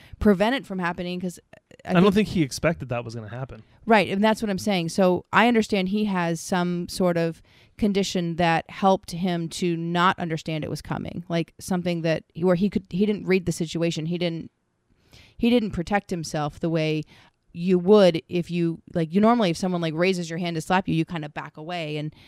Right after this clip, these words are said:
Speaker 1: whatever it is that Chris deals with, like, it, he didn't have, he doesn't have that, that filter or that ability or something.
Speaker 2: This is gonna be one of those things. It's
Speaker 1: I
Speaker 2: gonna
Speaker 1: can't
Speaker 2: be, it's gonna be like
Speaker 1: remember.
Speaker 2: the Zapruder film. People are just gonna be watching it over and over again,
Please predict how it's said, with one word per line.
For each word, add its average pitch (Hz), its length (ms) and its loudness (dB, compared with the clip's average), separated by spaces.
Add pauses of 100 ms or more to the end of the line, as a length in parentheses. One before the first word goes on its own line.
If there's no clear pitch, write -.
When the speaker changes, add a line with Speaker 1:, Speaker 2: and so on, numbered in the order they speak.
(260)
Speaker 1:
whatever 190 420 6
it 170 80 2
is 165 180 0
that 160 160 -2
Chris 202 280 -2
deals 151 340 -2
with, 147 320 -2
like, 156 340 -4 (340)
it, - 320 -4
he 196 220 -2
didn't 165 220 -2
have, 165 400 -2
he 175 100 -2
doesn't 165 220 0
have 156 240 -2
that, 143 280 -6 (600)
that - 180 -6
filter 175 380 0
or 151 60 0
that 147 140 -2
ability 156 460 2
or 156 60 -4
something. 156 340 -8
Speaker 2:
This 180 140 2
is 240 80 0
gonna 208 160 6
be 170 100 4
one 165 140 4
of 151 60 4
those 139 180 2
things. 143 280 0
It's 127 80 -6
Speaker 1:
I 139 40 -8
Speaker 2:
gonna 147 160 0
Speaker 1:
can't 139 120 -4
Speaker 2:
be, - 40 0
it's 170 120 2
gonna 196 120 6
be 196 80 8
like 165 160 6
Speaker 1:
remember. 131 180 0
Speaker 2:
the - 20 0
Zapruder 156 340 4
film. 110 260 -6
People 143 240 2
are 143 60 6
just 131 180 -2
gonna 135 100 -4
be 123 80 -2
watching 123 380 -4
it 117 100 -6
over 123 260 -4
and 120 80 -6
over 120 240 -4
again, 113 340 -6